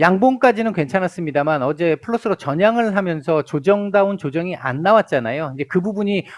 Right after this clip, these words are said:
오늘 코스닥 지수에 조금 더 부담을 주고 있는 그런 모습이라고 보시면 될 것 같습니다. 일단 이천오백칠십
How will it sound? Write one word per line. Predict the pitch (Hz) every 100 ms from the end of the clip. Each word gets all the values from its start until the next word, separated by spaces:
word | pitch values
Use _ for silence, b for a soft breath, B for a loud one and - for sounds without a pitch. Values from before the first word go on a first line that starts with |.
| 120
오늘 | 156 175 165
코스닥 | - 190 208 180
지수에 | 170 147 180
조금 | 165 170 175
더 | 165
부담을 | - 151 180 180
주고 | - 151 202
있는 | 165 139 135 -
그런 | - 170 180
모습이라고 | 131 131 156 151 147
보시면 | 135 120 156 143
될 | 120 -
것 | 139
같습니다. | - 113 - 113 107 B B B
일단 | 240 247 180
이천오백칠십 | 160 247 247 247 _ _ - 277 262 - 262 _